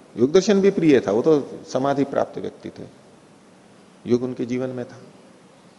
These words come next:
सांख्य का भी सिद्धांत जीवन में, सारा जीवन ऐसा चल रहा था। वो इतने शास्त्रार्थ करते थे, इतने तर्क युक्त वो बातें करते थे, निर्णय करते थे, प्रमाणों का प्रयोग करते थे, तो न्याय दर्शन के भी बहुत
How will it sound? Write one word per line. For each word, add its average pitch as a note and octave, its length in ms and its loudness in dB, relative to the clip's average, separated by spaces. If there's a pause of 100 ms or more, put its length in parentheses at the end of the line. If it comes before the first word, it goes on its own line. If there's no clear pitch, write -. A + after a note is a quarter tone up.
(400)
सांख्य G2+ 380 -4
का B2+ 80 2
भी B2+ 120 2
सिद्धांत B2 480 -2
जीवन A2+ 300 0
में, A#2 140 -4
सारा A2 260 -2
जीवन G#2+ 320 -6
ऐसा G#2+ 200 -10
चल A2 180 -12
रहा G#2+ 160 -8
था। - 240 -18 (1000)
वो A#2 80 4
इतने A#2 220 -2
शास्त्रार्थ C3 640 0
करते A#2 300 0
थे, A#2 240 0
इतने A2 260 -4 (340)
तर्क B2+ 260 2
युक्त A#2 400 -4
वो G#2+ 280 -4
बातें G#2+ 280 -2
करते G#2 340 -6
थे, G#2 260 -6
निर्णय A2+ 320 -2
करते G#2+ 360 -2
थे, G#2+ 200 -2
प्रमाणों A2+ 480 -2
का C3 100 2
प्रयोग A#2+ 360 0
करते A#2+ 300 0
थे, B2 160 0
तो A#2+ 180 2
न्याय G#2 260 0
दर्शन A#2 360 0
के A2+ 120 0
भी A#2+ 120 -2
बहुत A2 300 -4